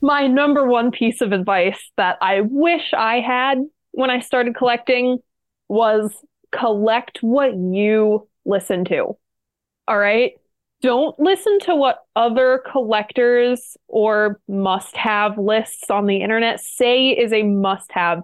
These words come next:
album. Because if you end up listening to it, buying it, listening to it, and it's not your thing, then you just have it and it's taking up space. Um, if you collect what you actually listen to,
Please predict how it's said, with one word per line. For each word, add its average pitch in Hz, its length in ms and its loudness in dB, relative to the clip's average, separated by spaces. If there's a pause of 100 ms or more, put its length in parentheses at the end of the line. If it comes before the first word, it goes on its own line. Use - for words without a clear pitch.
album. 247 600 -2 (520)
Because 262 300 0
if 254 260 0
you 233 400 2 (200)
end 311 180 0
up - 100 -2
listening 240 520 0
to 175 240 0
it, 180 220 0 (200)
buying 202 400 -2
it, - 100 -4
listening 185 340 -4
to 180 160 -2
it, 175 260 -2 (200)
and 302 140 -2
it's - 80 -10
not 233 220 -2
your 214 120 -2
thing, 262 360 0
then 214 160 0
you 208 240 -2
just 254 180 -4
have 269 260 -2
it 254 80 0
and 214 100 -2
it's 202 160 -8
taking 254 280 0
up 247 100 -6
space. 233 460 -2 (420)
Um, 254 260 -2 (120)
if 302 140 -2
you 320 80 2
collect 320 380 -2
what 330 80 0
you 226 180 -4
actually 262 460 -2
listen 254 460 2
to, 175 420 -2